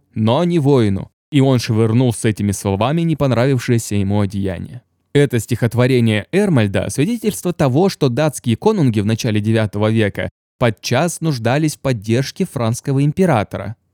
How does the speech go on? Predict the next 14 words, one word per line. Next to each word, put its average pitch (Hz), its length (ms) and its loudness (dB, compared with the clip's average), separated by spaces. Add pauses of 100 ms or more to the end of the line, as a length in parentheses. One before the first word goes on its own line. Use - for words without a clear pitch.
(160)
Однако 120 560 0
успехи 123 500 -2
франков 120 640 -2
в 117 140 0
борьбе 131 320 0
с - 60 -4
северными 107 560 0
соседями 101 640 0 (220)
не 143 140 4
могли 117 400 2
быть 143 380 -2
длительными 120 920 0
и 135 80 0
прочными. 120 760 -2